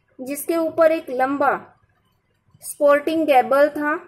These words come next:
Gable जो होता है, यहाँ आप दे-, देख सकते हो, ये triangle shape का Gable।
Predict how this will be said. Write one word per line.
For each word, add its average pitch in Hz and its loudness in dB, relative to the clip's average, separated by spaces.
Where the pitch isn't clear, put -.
Gable 247 2
जो 311 0
होता 277 -2
है, 285 -4
यहाँ 262 -4
आप 254 -6
दे-, 240 0
देख 247 2
सकते 233 -4
हो, 240 -4
ये 247 0
triangle 226 -2
shape 240 -4
का 240 0
Gable। 214 0